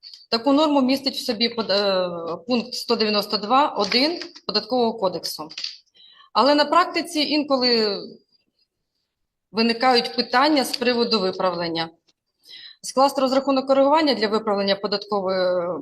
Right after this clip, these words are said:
помилкових податкових накладних можна лише протягом тисяча дев'яносто п'ять днів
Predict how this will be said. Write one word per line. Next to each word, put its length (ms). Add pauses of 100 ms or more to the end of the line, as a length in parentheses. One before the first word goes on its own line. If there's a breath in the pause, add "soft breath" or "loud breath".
помилкових 720
податкових 460
накладних 440
можна 260
лише 220
протягом 520
тисяча 340
дев'яносто 540
п'ять 420
днів 280